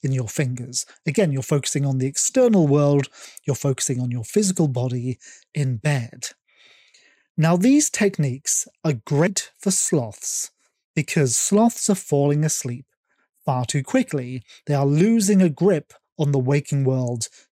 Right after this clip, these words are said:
too fast. Now, by focusing on waking world sensations, they are using that as an anchor for consciousness, and it stops them drifting off too fast.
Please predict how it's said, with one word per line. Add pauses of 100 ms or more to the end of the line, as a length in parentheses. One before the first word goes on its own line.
too
fast. (680)
Now, (240)
by
focusing
on
waking
world
sensations, (340)
they
are (280)
using
that
as
an
anchor (260)
for
consciousness, (420)
and (200)
it
stops
them
drifting
off
too
fast.